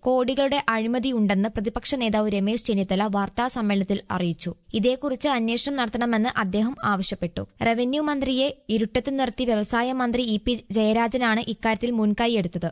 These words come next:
ഇത് സംബന്ധിച്ച ഫയൽ പുറത്തുവിടാൻ സർക്കാർ തയ്യാറാവണം. താൻ ഇതുവരെ ഈ ഫയൽ കണ്ടിട്ടില്ല. സംസ്ഥാനത്ത് എഴുന്നൂറ്റി അമ്പത്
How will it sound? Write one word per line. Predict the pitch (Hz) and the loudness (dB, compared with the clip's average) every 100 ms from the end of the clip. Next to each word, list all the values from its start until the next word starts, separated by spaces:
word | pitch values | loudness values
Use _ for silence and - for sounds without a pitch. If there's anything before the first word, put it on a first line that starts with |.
| - | -4
ഇത് | 214 240 | 0 2
സംബന്ധിച്ച | 247 233 233 262 | 2 0 0 -2
ഫയൽ | 247 233 214 262 | -2 0 0 0
പുറത്തുവിടാൻ | 233 214 - 247 220 240 | 0 0 0 0 0 0
സർക്കാർ | 233 208 - 247 | -2 -4 -2 -2
തയ്യാറാവണം. | - 196 196 196 180 170 - | 0 0 2 0 0 -2 -2
താൻ | - 240 285 294 | 0 2 0 -4
ഇതുവരെ | 247 262 262 269 | 0 2 2 0
ഈ | 233 | -2
ഫയൽ | 240 240 233 | 0 0 0
കണ്ടിട്ടില്ല. | 247 208 196 202 180 170 - - | 0 0 0 0 0 -2 -6 -12
സംസ്ഥാനത്ത് | - 220 214 240 233 262 | -2 0 0 0 0 2
എഴുന്നൂറ്റി | 240 220 240 - | 2 2 0 0
അമ്പത് | 254 226 233 | 0 2 2